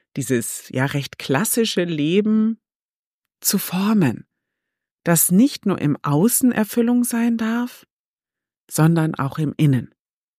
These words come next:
In der zweiten Hälfte des Lebens. Ja, oder vielleicht bleibt uns sogar noch ein bisschen mehr Zeit als das, was bisher verstrichen ist. <laughs> Wow! Wenn ich das gerade so ausspreche, dann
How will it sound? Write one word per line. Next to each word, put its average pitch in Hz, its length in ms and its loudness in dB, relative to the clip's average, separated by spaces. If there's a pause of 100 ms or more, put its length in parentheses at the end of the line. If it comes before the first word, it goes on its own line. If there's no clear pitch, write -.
(1040)
In 139 100 2
der 113 140 0
zweiten 139 400 0
Hälfte 156 360 2
des 220 180 -4
Lebens. 170 500 0 (920)
Ja, 262 160 2 (260)
oder 143 340 2
vielleicht 131 300 -2
bleibt 123 220 -2
uns 123 120 -4
sogar 117 160 0
noch 113 140 0
ein 135 80 2
bisschen 139 260 -2
mehr 156 240 4
Zeit 123 320 0
als 117 220 -4
das, 131 320 0
was 117 180 -4 (120)
bisher 147 280 0
verstrichen - 580 -4
ist. - 380 -14 (1120)
<laughs> - 240 0 (1040)
Wow! 302 380 4 (600)
Wenn 190 120 4
ich 196 120 4
das 196 160 -2
gerade 185 280 0
so 185 120 0
ausspreche, 190 680 0
dann 180 420 0